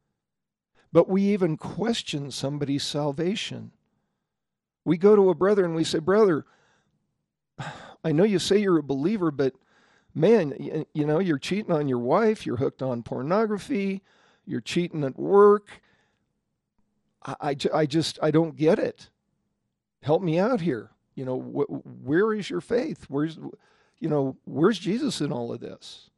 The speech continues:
We go to somebody like that and we're deemed to be judgmental. Who is the most judgmental of the two? The one absolutely reassuring somebody that they are saved, which they don't know, or merely questioning?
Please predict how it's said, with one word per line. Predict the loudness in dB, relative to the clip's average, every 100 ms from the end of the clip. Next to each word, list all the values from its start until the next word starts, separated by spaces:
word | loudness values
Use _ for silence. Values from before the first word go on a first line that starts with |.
| _ _ _ _ _ _ _
We | -2 2
go | 4
to | 2
somebody | 2 -2 0 0
like | 0 -2 -2
that | -2 -2 -2
and | -2
we're | -4 -4
deemed | -6 -6 -8
to |
be | -8 -4
judgmental. | -2 -4 -4 -6 -6 -10 _ _ _ _ _ _ _ _ _ _ -4
Who | 2 4
is | 2 0
the |
most | 0 2 0 0
judgmental | -2 0 -4 0 -2
of | -2
the | -8
two? | -8 -6 -4 -6 -10 _ _ _ _ _ _ _ _
The | 4
one | 4 6
absolutely | 2 0 0 2 2 0
reassuring | 2 2 0 2 2 2
somebody | 0 -2 0 0 -2
that | -4 -2
they | 0
are | 0 -2
saved, | -2 0 0 -2 -8 -20 _ _
which | -6 -4 -2
they | -2 0
don't | -2 -4 -8
know, | -10 -4 -4 -4 _ _ _ _ _ _
or | 2 4
merely | 4 4 0
questioning? | -2 -4 -4 -10 -10 -12